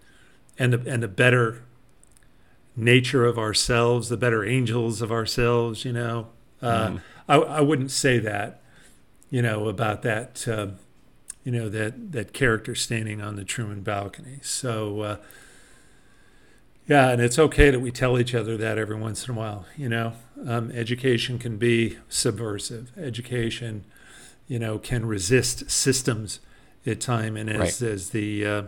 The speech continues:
Speaker 1: you know, the professionals entrusted, you know, by the, uh, <laughs> by the system, you know, we,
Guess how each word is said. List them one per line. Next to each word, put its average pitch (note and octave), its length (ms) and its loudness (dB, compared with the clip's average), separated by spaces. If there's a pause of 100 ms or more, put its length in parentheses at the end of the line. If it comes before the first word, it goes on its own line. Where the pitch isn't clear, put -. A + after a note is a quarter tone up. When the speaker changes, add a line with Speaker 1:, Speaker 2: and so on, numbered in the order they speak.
(160)
Speaker 1:
you B2 120 0
know, A2+ 40 0
the G#2+ 120 -6
professionals A#2 720 0
entrusted, G#2+ 640 -4 (840)
you A#2+ 80 -6
know, G#2+ 220 -4
by G#2+ 240 0
the, G2+ 460 -2
uh, - 20 -10 (100)
<laughs> - 120 -18
by B2+ 180 4
the A2+ 140 4
system, - 560 0 (500)
you A2+ 100 -2
know, G#2+ 140 -2
we, B2+ 200 2